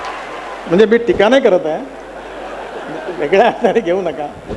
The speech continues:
पवार साहेबांनी लोकशाहीवर श्रद्धा ठेवून,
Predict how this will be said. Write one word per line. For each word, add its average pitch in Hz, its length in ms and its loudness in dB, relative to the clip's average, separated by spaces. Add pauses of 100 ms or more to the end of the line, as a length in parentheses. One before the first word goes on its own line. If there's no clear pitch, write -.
(1900)
पवार 247 340 8
साहेबांनी 269 840 6 (1160)
लोकशाहीवर 262 880 6
श्रद्धा 233 360 4
ठेवून, 190 420 4